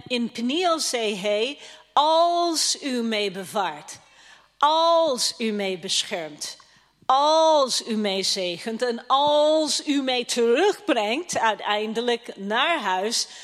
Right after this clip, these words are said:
dan mag u mijn God zijn."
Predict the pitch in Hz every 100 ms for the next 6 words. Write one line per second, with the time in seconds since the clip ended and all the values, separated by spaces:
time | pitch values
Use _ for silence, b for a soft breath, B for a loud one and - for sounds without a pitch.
0 | B B 262 262 262 254 - B B 185
1 | 214 233 269 277 277 - - 269 262 254
2 | 220 220 233 220 214 208 - 226 185 147
3 | - 226 151 -